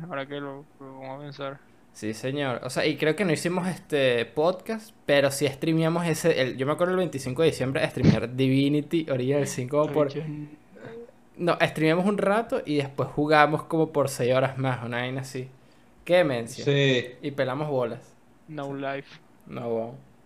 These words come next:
Speaker 1: ¿Sabes
Speaker 3: Ahí
Speaker 1: que nunca
Speaker 3: fue que
Speaker 1: entender?
Speaker 3: sucedió.
Speaker 1: Porque cuando jugué Divinity con ustedes y cuando jugué solo en el Play, era dificilísimo, pero después jugué como con un amigo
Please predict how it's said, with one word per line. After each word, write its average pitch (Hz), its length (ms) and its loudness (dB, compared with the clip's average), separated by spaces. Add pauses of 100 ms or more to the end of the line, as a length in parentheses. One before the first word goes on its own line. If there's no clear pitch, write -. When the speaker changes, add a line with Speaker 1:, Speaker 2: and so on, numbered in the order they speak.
(320)
Speaker 1:
¿Sabes 120 140 0
Speaker 3:
Ahí 120 60 4
Speaker 1:
que 117 80 8
nunca - 140 2
Speaker 3:
fue 156 100 2
que 156 60 2
Speaker 1:
entender? 156 160 4
Speaker 3:
sucedió. 139 200 0
Speaker 1:
Porque 127 240 -10 (460)
cuando 147 240 -4
jugué 147 220 -6
Divinity 185 280 -8
con 175 160 -6
ustedes 147 220 -8
y - 40 -6
cuando 170 200 -8
jugué 127 180 -8
solo 160 240 -10
en 143 60 -12
el 135 60 -14
Play, 151 340 -8
era 123 160 -8
dificilísimo, 143 580 -10
pero 123 140 -14
después 123 160 -14
jugué 156 140 -4
como 185 160 -10
con 139 120 -14
un 131 100 -12
amigo 180 460 -6